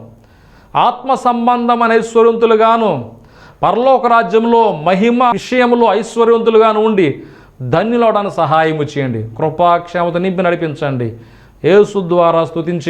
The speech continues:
వేడుకుంటున్నాము తండ్రి. ఆమేన్. అందరికీ వందనాలు. చిన్న మాట అండి, మరి ప్రభు నామంలో ఈ వాక్యాన్ని వినిన ప్రతి ఒక్కరికి చక్కటి అవకాశం ఇవ్వబడుతుంది.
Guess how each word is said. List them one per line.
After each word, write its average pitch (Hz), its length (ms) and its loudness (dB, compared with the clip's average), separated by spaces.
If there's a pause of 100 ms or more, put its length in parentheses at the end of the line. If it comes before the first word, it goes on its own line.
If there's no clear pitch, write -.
వేడుకుంటున్నాము 151 760 0
తండ్రి. 131 320 -2 (880)
ఆమేన్. 117 400 -2 (760)
అందరికీ 123 320 -2 (100)
వందనాలు. 110 380 -4 (100)
చిన్న 123 120 -4 (120)
మాట 139 120 0 (100)
అండి, 170 160 -4 (1120)
మరి 110 160 -8 (200)
ప్రభు 170 300 0 (100)
నామంలో 170 420 0 (1300)
ఈ - 20 -2 (240)
వాక్యాన్ని 165 640 -2 (600)
వినిన 147 220 0 (140)
ప్రతి 139 240 -4 (100)
ఒక్కరికి 156 440 -2 (840)
చక్కటి 131 420 -2 (880)
అవకాశం 147 340 -2
ఇవ్వబడుతుంది. 151 520 -2